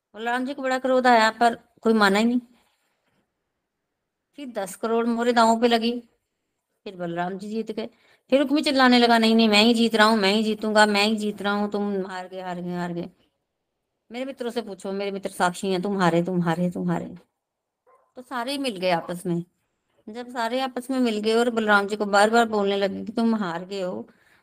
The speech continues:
अब बलराम जी कौन है? सब तो नहीं जानते कि बलराम जी कौन है। तब आकाशवाणी हो गई। क्या आकाशवाणी हुई? आकाशवाणी हुई कि बलराम जी जीते हैं, ये रुक्मी झूठ बोल रहा है।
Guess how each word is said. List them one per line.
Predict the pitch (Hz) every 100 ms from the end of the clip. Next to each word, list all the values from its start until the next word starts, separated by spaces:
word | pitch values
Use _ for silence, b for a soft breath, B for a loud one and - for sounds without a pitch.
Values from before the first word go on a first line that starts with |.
| b b
अब | 233
बलराम | 254 240 220 226
जी | 226
कौन | 240 208 202
है? | 175 180 _ _ _ _ _ _ _ _ _ _ _ _ _ _ _ _ _ _ _ _
सब | 190 185
तो | 233
नहीं | 240
जानते | 247 240 220 233
कि |
बलराम | 233 220 196
जी | 202
कौन | 208 202 196
है। | 185
तब | - 202
आकाशवाणी | 208 185 190 233 233 269
हो | 254
गई। | 247 254 - _ _ _ _ _
क्या | - 233
आकाशवाणी | 247 262 254 262 254
हुई? | 262 254 262
आकाशवाणी | - 220 233 247 247 254
हुई | 240 240
कि | 254 262 262 - _ _ _ _ 208
बलराम | 220 240 247 240
जी | 226
जीते | 202 180 208
हैं, | 208
ये | 214
रुक्मी | 196 185 190
झूठ | 185 190 226
बोल | 226 220
रहा | 214
है। | 208